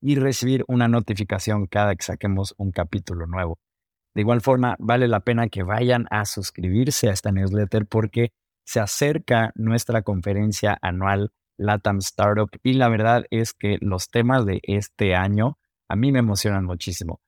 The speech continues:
Sabemos que quieren construir empresas que son remotas, pero que son productivas.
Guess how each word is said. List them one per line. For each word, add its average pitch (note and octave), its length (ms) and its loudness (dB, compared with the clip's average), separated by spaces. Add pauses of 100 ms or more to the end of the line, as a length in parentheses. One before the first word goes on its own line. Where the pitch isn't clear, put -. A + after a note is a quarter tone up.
(260)
Sabemos A#2 500 0
que G2 160 -4
quieren A2+ 380 2
construir G2+ 440 -2
empresas G#2 600 0
que F#2+ 120 -10
son A2+ 200 0
remotas, B2+ 600 -2
pero F#2+ 200 -4
que F#2 140 -6
son A2+ 260 0
productivas. A#2 760 0